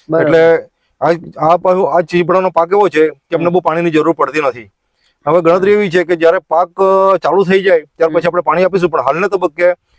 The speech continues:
Speaker 2: આ પાણી તમે જોઈ શકો છો પાક અત્યારે કે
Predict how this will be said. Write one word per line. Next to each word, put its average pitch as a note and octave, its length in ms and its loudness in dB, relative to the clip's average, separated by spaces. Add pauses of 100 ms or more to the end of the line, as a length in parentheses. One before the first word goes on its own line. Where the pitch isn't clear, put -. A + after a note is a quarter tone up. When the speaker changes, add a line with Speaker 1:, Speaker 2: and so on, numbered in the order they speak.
(220)
Speaker 2:
આ D3 140 0
પાણી D#3+ 240 -2
તમે F3 200 0
જોઈ F#3 180 2
શકો F3 200 0
છો D#3+ 120 0
પાક D3+ 260 -2
અત્યારે E3 280 0 (560)
કે F#3+ 280 0